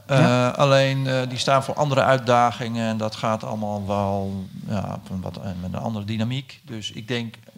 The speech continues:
Speaker 1: je, je zit bij Uber gewoon in een snelkookpan.
Speaker 2: Ja.
Speaker 1: Eh, en, eh,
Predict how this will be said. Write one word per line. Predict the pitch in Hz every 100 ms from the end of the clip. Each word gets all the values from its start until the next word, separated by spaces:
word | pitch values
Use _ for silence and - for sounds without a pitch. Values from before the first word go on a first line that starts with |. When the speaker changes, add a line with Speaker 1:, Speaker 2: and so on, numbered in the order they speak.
| -
Speaker 1:
je, | -
je | 101 127
zit | 117 117
bij | 117 113
Uber | 127 127 110
gewoon | 107 110
in | 107
een |
snelkookpan. | 104 127 131 - - 101 92 -
Speaker 2:
Ja. | 104 117
Speaker 1:
Eh, | - - 101 - - - 104
en, | 104
eh, | 104